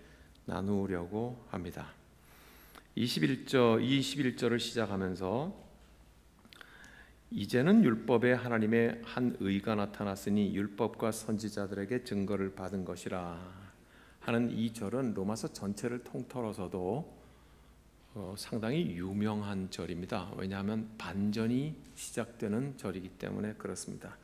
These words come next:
엄밀히 말하면 원문에는 "그러나" 하는 역접부사가 붙어 있는데 여기에는 빠져서 번역이 되어 있지만 그러나를 붙이면 뜻이 또 명백해집니다. "그러나 이제는 율법 외에"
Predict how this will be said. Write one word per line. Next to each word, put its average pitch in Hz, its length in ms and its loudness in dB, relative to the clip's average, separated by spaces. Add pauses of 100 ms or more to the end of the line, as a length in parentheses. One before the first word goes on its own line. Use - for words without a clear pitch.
(420)
엄밀히 117 300 4
말하면 113 680 6
원문에는 104 800 0
"그러나" 104 1080 2
하는 113 380 -2
역접부사가 113 920 -4
붙어 - 260 -6
있는데 95 520 -6 (680)
여기에는 107 600 -2
빠져서 123 540 0
번역이 98 360 -2
되어 104 380 0
있지만 95 800 2 (600)
그러나를 135 520 6
붙이면 120 460 0
뜻이 - 300 -4
또 107 540 0
명백해집니다. 87 960 -6 (560)
"그러나 104 1000 6
이제는 117 500 2
율법 104 500 2
외에" 87 800 2